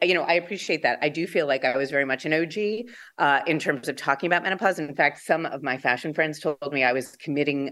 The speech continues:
uh, professional suicide by deciding to take up this mantle.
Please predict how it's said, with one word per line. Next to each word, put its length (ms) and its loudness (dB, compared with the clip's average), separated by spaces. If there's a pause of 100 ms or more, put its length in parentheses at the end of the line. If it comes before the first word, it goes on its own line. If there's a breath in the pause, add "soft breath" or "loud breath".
uh, 200 -2
professional 560 -4
suicide 580 -6 (500 loud breath)
by 280 2
deciding 480 0
to 100 -10
take 160 -2
up 120 0
this 140 -6
mantle. 480 -6